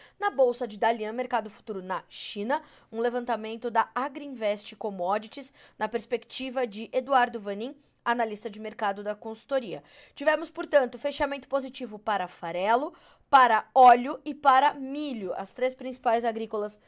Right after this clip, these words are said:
negociadas na China, fechando em campo positivo. E,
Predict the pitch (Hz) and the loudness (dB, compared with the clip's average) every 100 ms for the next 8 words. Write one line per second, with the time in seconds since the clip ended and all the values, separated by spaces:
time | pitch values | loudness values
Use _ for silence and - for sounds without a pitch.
0 | _ _ 220 220 - 262 214 208 202 196 | _ _ -6 -4 -4 -2 -2 -4 -10 -12
1 | - 277 285 311 320 _ _ - 262 269 | -10 -8 -6 -8 -10 _ _ -6 -4 -2
2 | 254 254 262 254 262 277 302 - - 190 | -4 -4 -4 -4 -4 -6 -6 -12 -10 -10
3 | 175 _ _ _ - 339 359 208 | -12 _ _ _ -8 -4 -4 -6